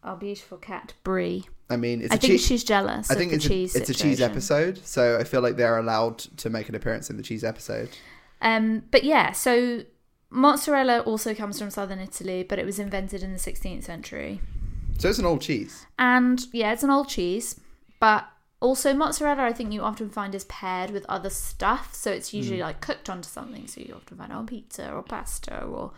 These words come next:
Speaker 2: Yeah.
Speaker 1: whatever. Um, whereas burrata, I think, is much more readily served on, pretty much on its own.
Speaker 2: Is it, um, a main dish or a starter typically? Do you know?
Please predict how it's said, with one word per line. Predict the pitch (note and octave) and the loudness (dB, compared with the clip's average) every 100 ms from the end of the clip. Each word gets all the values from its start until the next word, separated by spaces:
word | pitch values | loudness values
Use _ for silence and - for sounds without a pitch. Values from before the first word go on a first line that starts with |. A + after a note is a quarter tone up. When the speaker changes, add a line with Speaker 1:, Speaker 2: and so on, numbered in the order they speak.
| - | -12
Speaker 2:
Yeah. | A2+ G2+ B2 - - _ - | -8 -8 -10 -18 -20 _ -10
Speaker 1:
whatever. | F#3+ F#3+ F3+ - - G3 - - - - | -4 -2 -2 -4 -6 -6 -6 -12 -16 -8
Um, | G3+ F#3+ F#3 F#3 F#3+ - _ _ | -4 -4 -4 -8 -12 -14 _ _
whereas | G#3+ G#3+ G#3 G3+ | 0 2 2 0
burrata, | - A3 A3 G#3+ A3 - | 0 4 4 4 2 -2
I | F#3+ | -4
think, | - G3 G3 | -2 -4 -4
is | F#3+ F#3+ | -4 -2
much | G#3+ G3 G#3 | -2 -2 -4
more | F#3+ F#3 | -4 -4
readily | F#3+ F#3+ F#3 F3+ F3+ F3 - _ _ | -2 -2 -2 -4 -4 -8 -14 _ _
served | - G#3 G3 - | -4 0 0 -2
on, | - - - - | -8 -10 -16 -4
pretty | A#3+ | 0
much | A#3 A#3+ A#3+ | 2 0 -2
on | G#3 | -4
its | G#3 - | -4 -4
own. | F#3 F3 F3 F#3+ - - - - - - | -2 -2 -6 -12 -14 -18 -18 -18 -6 0
Speaker 2:
Is | C#3+ | 4
it, | E3+ D#3+ - _ A#2 | 4 4 -2 _ 0
um, | A#2+ A#2 A2+ A2+ | 0 0 -2 -2
a | |
main | A2+ A#2 A#2+ G#2+ | 2 2 2 0
dish | A2 D3 - - | 0 -2 -4 -10
or | - | -6
a | |
starter | - - A2 G#2 - F#2 | -2 0 0 0 -8 -12
typically? | - - - - | -12 -12 -12 -10
Do | - | -8
you | F#2 | -6
know? | D2 | -8